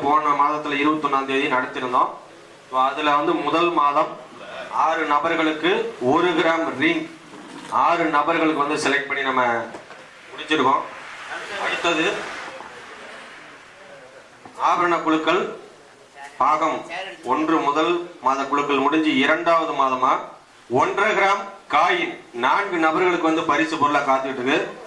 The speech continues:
இப்ப யாரெல்லாம் அந்த அதிர்ஷ்டசாலி, நான்கு அதிர்ஷ்டசாலி யார் அப்படின்றத இப்ப பார்க்கலாம். இது சரியா பணம் கட்டியிருக்கக்கூடிய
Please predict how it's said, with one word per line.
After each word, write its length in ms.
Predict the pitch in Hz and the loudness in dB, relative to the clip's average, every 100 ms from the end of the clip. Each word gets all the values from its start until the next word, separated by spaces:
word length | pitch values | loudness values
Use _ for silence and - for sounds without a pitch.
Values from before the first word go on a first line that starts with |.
| - - - - - | -18 -18 -20 -20 -20
இப்ப 120 | - 120 135 | -4 2 4
யாரெல்லாம் 420 | 170 180 170 175 | 4 4 4 4
அந்த 100 | 156 | 2
அதிர்ஷ்டசாலி, 460 | 160 160 156 147 143 135 | 2 0 0 0 0 0
நான்கு 240 | 139 - 139 | 0 0 0
அதிர்ஷ்டசாலி 500 | 147 156 151 143 139 135 | 0 -4 -2 0 2 4
யார் 200 | 123 123 | 4 2
அப்படின்றத 400 | 120 135 135 135 127 | -2 -4 -2 -2 0
இப்ப 140 | 123 117 | 0 2
பார்க்கலாம். 360 | 117 123 127 - - - - - - - - | 2 2 0 -2 -14 -20 -20 -20 -20 -20 -8
இது 160 | 127 123 | -4 0
சரியா 220 | 135 156 160 | 2 4 4
பணம் 260 | 170 156 156 | 2 0 0
கட்டியிருக்கக்கூடிய 580 | - 156 156 151 143 | 0 0 0 0 0